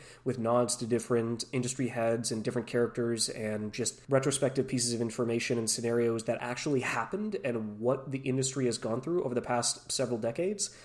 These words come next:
All of it is brought through in full form in glorious fashion for this show. So if you want to have, to take a little sneak peek inside the anime, uh, production process, this would honestly be a really good recommendation. Um, so,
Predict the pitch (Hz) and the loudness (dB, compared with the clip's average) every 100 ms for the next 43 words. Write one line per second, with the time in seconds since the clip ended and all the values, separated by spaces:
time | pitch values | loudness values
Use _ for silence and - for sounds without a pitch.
0 | - - - _ 131 165 175 180 139 123 | -20 -20 -20 _ 4 6 6 4 0 4
1 | 123 113 - 123 113 110 110 - 110 - | 4 2 0 2 2 0 -2 -4 -4 0
2 | 139 131 - 117 110 107 110 117 107 107 | 0 2 0 0 0 -2 -4 -4 -2 -4
3 | 107 127 120 120 117 110 120 107 - 107 | -6 -6 0 2 2 0 -2 -2 -4 -8
4 | 101 - 117 110 - 110 123 131 - - | -8 -4 -2 -2 -4 -6 -6 -12 -18 -20
5 | - - 131 135 147 170 147 156 151 139 | -10 -2 0 2 0 0 0 4 4 4
6 | 131 151 131 123 147 160 151 - 147 139 | 0 0 2 4 4 4 2 0 0 0
7 | 139 135 131 127 127 117 120 120 113 113 | -2 0 0 4 4 6 4 4 2 0
8 | - - - - 113 127 131 139 131 139 | -8 -14 -12 -8 -6 0 2 2 2 2
9 | 131 156 - - - - - - - - | 4 2 2 -4 -16 -20 -18 -16 -16 -10
10 | 143 135 131 123 120 113 131 113 107 107 | 0 2 4 4 4 4 0 0 0 2
11 | 107 110 110 - - - - - 123 151 | 0 0 -4 -6 -8 -8 -10 0 6 6
12 | 180 185 190 190 - - 156 156 110 - | 6 2 0 -2 0 2 6 6 4 0